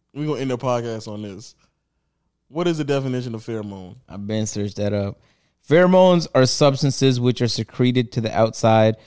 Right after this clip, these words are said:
Speaker 2: by an individual and received by a second individual of the same species. Many examples exist, but their role in humans remains uncertain since adults have no functioning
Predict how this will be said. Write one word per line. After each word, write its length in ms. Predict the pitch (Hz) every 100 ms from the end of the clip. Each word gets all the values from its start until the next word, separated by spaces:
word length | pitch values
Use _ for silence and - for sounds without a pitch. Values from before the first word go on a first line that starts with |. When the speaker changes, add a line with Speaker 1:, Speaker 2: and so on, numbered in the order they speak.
| _ -
Speaker 2:
by 180 | 110 113
an 80 |
individual 760 | 113 123 120 107 120 113 117 117
and 200 | 113 110
received 480 | 104 - 123 127 107
by 160 | 113
a 80 | 107
second 340 | - 123 120
individual 640 | 107 110 104 107 107 107 98
of 100 | 101
the 80 |
same 300 | 98 110 131
species. 600 | 160 - 107 - 107 113 _ _ _ _ _ _ -
Many 260 | 127 170
examples 540 | 147 127 139 127 127 117
exist, 500 | 117 107 131 123 -
but 140 | 110
their 140 | 113 107
role 300 | 113 127 131
in 160 | 117
humans 400 | 113 135 123 107
remains 400 | 110 110 113 107
uncertain 480 | 110 107 - 131 113
since 240 | - 107 -
adults 380 | 104 113 110
have 160 | 113 104
no 180 | 104 107
functioning 680 | - 110 107 - 107 104